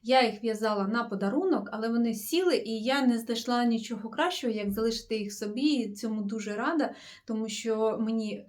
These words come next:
дуже подобається, е, ця, е, ну, це поєднання кольорів.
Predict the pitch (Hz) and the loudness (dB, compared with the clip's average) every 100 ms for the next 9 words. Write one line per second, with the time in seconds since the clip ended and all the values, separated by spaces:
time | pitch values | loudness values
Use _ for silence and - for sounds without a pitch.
0 | 214 202 208 202 202 196 202 196 190 190 | -6 -4 -4 -4 -4 -2 -2 -2 -4 -6
1 | 190 196 185 185 - 196 180 - - 220 | -6 -4 -2 -4 -6 -10 -12 -14 -8 -4
2 | 208 196 180 190 - _ _ _ _ _ | 0 0 -2 -6 -14 _ _ _ _ _
3 | _ _ _ - 190 185 180 214 269 175 | _ _ _ -8 -8 -8 -10 -2 0 0
4 | - _ _ _ _ _ _ _ _ - | -6 _ _ _ _ _ _ _ _ -16
5 | 220 - 254 220 202 202 196 185 185 196 | -10 -6 -2 0 0 0 0 -2 -4 0
6 | 196 254 381 381 | 2 4 2 0